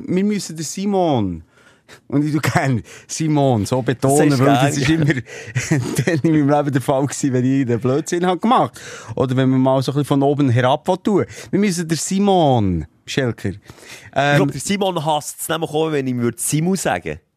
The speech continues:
Speaker 1: Ja, ja, ja,
Speaker 2: Das hat,
Speaker 1: eh.
Speaker 2: das ist, ja,
Speaker 1: Und
Speaker 2: das hat mich
Speaker 1: Simili,
Speaker 2: noch
Speaker 1: du. Oder
Speaker 2: blöd.
Speaker 1: Simeli. Oder, oder der
Speaker 2: Ja,
Speaker 1: Nachname,
Speaker 2: nee.
Speaker 1: weißt du, direkt der, so oberflächlich. Sorry, das
Speaker 2: Geht
Speaker 1: geht
Speaker 2: gar nicht.
Speaker 1: Aber wir müssen, glaub ich, den Simu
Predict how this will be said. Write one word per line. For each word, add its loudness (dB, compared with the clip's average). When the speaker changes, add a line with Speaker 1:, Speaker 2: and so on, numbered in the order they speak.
Speaker 1:
Ja, 4
ja, 4
ja, 0
Speaker 2:
Das 2
hat, 2
Speaker 1:
eh. 0
Speaker 2:
das 4
ist, -10
ja, -8
Speaker 1:
Und 0
Speaker 2:
das 0
hat 0
mich -2
Speaker 1:
Simili, 0
Speaker 2:
noch -2
Speaker 1:
du. 4
Oder 4
Speaker 2:
blöd. 0
Speaker 1:
Simeli. 2
Oder, -4
oder 0
der 0
Speaker 2:
Ja, 2
Speaker 1:
Nachname, 2
Speaker 2:
nee. 2
Speaker 1:
weißt -2
du, -2
direkt -2
der, 0
so -4
oberflächlich. -2
Sorry, 0
das -8
Speaker 2:
Geht -2
Speaker 1:
geht -2
Speaker 2:
gar -2
nicht. -8
Speaker 1:
Aber 0
wir 2
müssen, 0
glaub 0
ich, -12
den -2
Simu -2